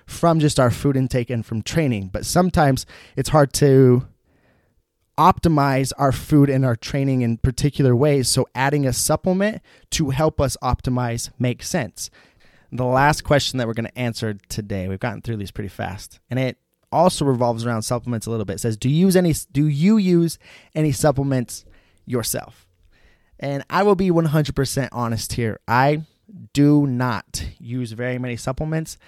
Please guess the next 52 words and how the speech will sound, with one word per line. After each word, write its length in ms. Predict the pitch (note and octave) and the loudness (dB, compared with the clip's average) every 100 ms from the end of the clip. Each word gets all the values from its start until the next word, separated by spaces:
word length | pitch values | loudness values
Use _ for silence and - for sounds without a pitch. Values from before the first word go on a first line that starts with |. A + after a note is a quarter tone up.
| _ _ _ - | _ _ _ -4
at 180 | C#3 C3 | 0 0
all. 220 | F#2+ G#2 | 0 -2
If 160 | A2 | -2
I 100 | C3 | -2
supplement 580 | C3+ D3 - C#3 C3 - _ | -2 -4 -4 -4 -4 -8 _
anything, 600 | C#3+ D#3+ D3 F3 F3 E3+ - _ | -4 -2 0 0 -2 -4 -12 _
it's 300 | C3 - A#2+ - | -14 -14 -18 0
generally 640 | C#3+ D3+ D#3+ D#3+ E3 E3 _ _ _ _ | 2 2 2 0 -2 -4 _ _ _ _
just 240 | D3 C3+ A#2+ | -2 -2 -4
a 80 | |
protein 480 | - B2 A2+ - G2+ | -2 0 0 -4 -6
powder. 440 | - - - G2 - - | -4 -6 -6 -12 -14 -4
And 140 | C3+ | 0
I'm 100 | C#3+ | 2
not 200 | E3 D#3+ | 2 2
saying 280 | - E3 D#3 | 0 -2 -2
that 120 | B2+ | 0
that's 180 | C3+ B2+ | 0 0
the 100 | B2 | 0
best 320 | C3+ C3 - | 2 0 -2
way 80 | C3+ | -4
you 140 | B2+ | -4
should 160 | B2 A#2 | -6 -10
go, 240 | B2 B2 | -6 -8
to 160 | - C3 | -6 -6
go 180 | A#2+ C#3+ | 2 4
about 300 | C3 C#3+ F3+ | 6 4 4
it, 60 | |
or 120 | - C#3 | 2 0
the 80 | |
way 160 | C3 C3+ | 2 2
that 160 | B2 A#2 | 0 -4
you 320 | G#2+ D3 D3 | 2 2 2
should 320 | - D3 C3+ | 2 0 0
go 120 | G#2+ | -2
about 320 | G2 F2 F2+ | -4 -6 -8
it. 120 | - _ - - - | -10 _ -20 -20 -6
I 100 | C3+ | -4
think 240 | C#3+ D#3 C#3+ | -2 -2 -2
it 140 | C#3+ | -4
can 120 | C#3+ | -2
be 120 | C3 A#2+ | -2 -4
smart 340 | - C3 A2 | -2 -2 -2
to 80 | A#2 | -4
supplement 480 | - B2+ B2 B2 A2+ | -2 0 0 -2 0
with 340 | A#2+ - - _ _ _ - | -2 -4 -12 _ _ _ -10
a 100 | A#2+ | -10
fish 340 | - F3+ - | -2 -2 4
oil. 300 | F3+ E3+ D#3+ | 6 6 6
I 120 | C3+ | 2
think 200 | C#3 B2+ | 0 -4
it 100 | B2 | -8